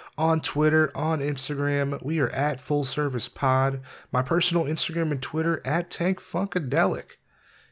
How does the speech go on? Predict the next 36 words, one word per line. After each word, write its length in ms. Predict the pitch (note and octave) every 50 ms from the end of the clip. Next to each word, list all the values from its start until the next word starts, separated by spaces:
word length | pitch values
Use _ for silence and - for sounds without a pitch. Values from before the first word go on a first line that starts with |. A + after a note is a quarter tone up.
| _ -
If 180 | - B2+ -
you 120 | G#3 B3 C4
enjoy 240 | B3+ A#3+ B3+ B3+
the 60 | A#3+ A#3+
podcast, 520 | - A#3+ A3+ G#3+ F#3+ - - C#3+ B2+ -
if 140 | D3+ C3 -
you 100 | G3+ G#3+
like 240 | G3+ F#3+ F#3 F#3 -
what 120 | G3 F3
we're 80 | D#3+ C#3
doing 260 | C3 D3 D#3 D#3 D#3
here, 320 | D3 D3 D#3 D#3 D3+ D3+ C3 - - - - - -
make 220 | E3 F#3+ G#3+ G#3
sure 180 | - - - D#3
you 60 | D3
hit 160 | D3 D#3 -
that 160 | - C#3+ C#3+ C#3+
subscribe 720 | - - A2+ G#2 - - - - D3+ C#3+ C#3 C#3+ C3+ B2+
button, 300 | C#3+ D3 C#3+ C#3+ C#3 C3
that 180 | B2 G#2+ G2 A2+
like 420 | B2 C3 C#3+ C#3+ C#3+ C#3 C3+ -
button, 340 | D3 C#3+ C#3 C#3 C#3+ C#3+ C3 C3 - - - _
that 160 | - A#2 A2 -
follow 480 | - - - D#3+ D3 D3 D3+ D3 C#3+
button. 320 | C#3 C3+ D3 D3+ C#3 C3+ C3+
You 160 | D3 D#3+ F3
will 80 | F3+
be 160 | D#3 D#3+ E3 D#3
alerted 480 | C#3 C3 C#3 D3 E3 E3 D#3+ E3 D3+
as 240 | - - C#3+ C3 C3
soon 340 | - - - E3+ F#3+ G3+ G3
as 220 | F#3 E3+ E3 C#3+
a 60 | C#3+
new 260 | C3+ C#3+ E3 F#3+ G3+ -
episode 560 | - G3+ F#3+ - F#3 - - F3+ F3 F3 D3+
drops. 720 | B2 - - D3 - F3 D3+ - - - - - - -